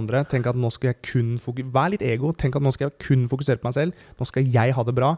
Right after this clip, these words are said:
Hva skal til for at jeg har det bra? Og ha alternative tanker. Ha, legge små grønn-, eh, sånne gulrøtter, eh, i hverdagen og vite at, "Åh, nå er det mandag, jeg er ikke så veldig glad i de dagene, men jeg skal treffe en kompis i kveld og spille fifa, og så skal vi ha pizza", og da er det det du ser frem mot. Legg sånne små hele tiden,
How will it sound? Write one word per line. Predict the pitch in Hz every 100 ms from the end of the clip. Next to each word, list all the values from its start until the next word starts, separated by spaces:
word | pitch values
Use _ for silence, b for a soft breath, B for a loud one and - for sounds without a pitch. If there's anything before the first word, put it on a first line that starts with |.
| b b b
Hva | 127 113
skal | -
til | - 117
for | 127
at |
jeg | 117
har | 113
det | 113
bra? | 113 117 b b b b b -
Og | 135
ha | 139 127
alternative | 143 - 123 113 110 131
tanker. | 135 131 113 135 139 - b b b b
Ha, | - 139 143
legge | 156 135 131
små | - 143
grønn-, | 147 139 110 104
eh, | 131
sånne | 139 135 135
gulrøtter, | 135 107 107 - 147 139 -
eh, | 127 123
i | 131
hverdagen | 127 110 110
og | 123
vite | 117 123
at, | 254
"Åh, | 139 -
nå |
er | 127
det | 127
mandag, | 117 120 151
jeg | -
er | -
ikke | 135
så |
veldig | 123 107
glad | 113 113
i |
de | 120
dagene, | 110 127 156 B B B -
men | 139 156 -
jeg | 123
skal | -
treffe | - 135 -
en | 127
kompis | 120 110 117
i |
kveld | 123 117
og | 117
spille | 131 123
fifa, | 117 139 143
og | 117
så |
skal | 117 123 117
vi |
ha | 120
pizza", | 113 - 127 127
og | 135
da | 123 120
er |
det | 123
det | 107 104
du | 107
ser | 113
frem | 110 107
mot. | 110 - B B B
Legg | 127 120 139 151
sånne | - 143 113 117
små | - 120 120
hele | 123 107
tiden, | 117 117